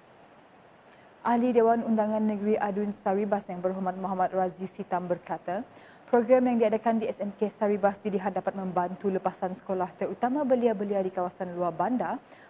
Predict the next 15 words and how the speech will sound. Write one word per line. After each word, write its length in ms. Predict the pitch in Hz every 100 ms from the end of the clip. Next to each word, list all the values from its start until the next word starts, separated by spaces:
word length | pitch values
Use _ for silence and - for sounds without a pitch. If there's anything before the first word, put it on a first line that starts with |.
| -
untuk 240 | 247 320
menceburi 400 | 330 302 247 262 254
bidang 240 | 233 226 233
kemahiran 480 | 226 214 214 202
meskipun 560 | 202 196 - 208 214 202
tidak 240 | 202 165
mendapat 320 | 185 185 185 185
tempat 400 | - 185 190 185
di 80 | 196
mana-mana 400 | 180 175 175 175
institusi 720 | - 190 - 185 - - 196
pengajian 400 | - 185 185 233
tinggi 320 | 247 339 269 269
dalam 320 | 226 170 156 170
negara. 480 | 208 175 156 160